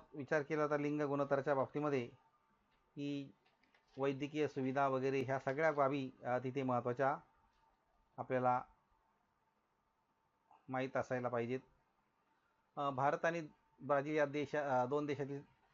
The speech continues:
साम्य सांगा या प्रश्नाची सुद्धा आपण या ठिकाणी बरीचशी चर्चा केली. हां, आता एक राहिलं की भारत, ब्राझीलमधील जनगणनेविषयी माहिती लिहा, असा एक प्रश्न येतो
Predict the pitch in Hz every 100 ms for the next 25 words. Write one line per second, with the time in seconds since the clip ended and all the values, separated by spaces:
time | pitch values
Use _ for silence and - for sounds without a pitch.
0 | _ _ - 143 139 151 135 139 139 127
1 | 131 _ _ _ - 147 143 139 147 143
2 | 139 131 131 147 139 135 131 135 139 131
3 | 131 143 131 120 127 135 135 117 - -
4 | - - 180 165 180 175 151 151 143 151
5 | 127 143 156 139 135 139 185 185 180 160
6 | 165 170 170 165 165 156 135 120 131 120
7 | 95 - 123 139 131 123 - 127 117 151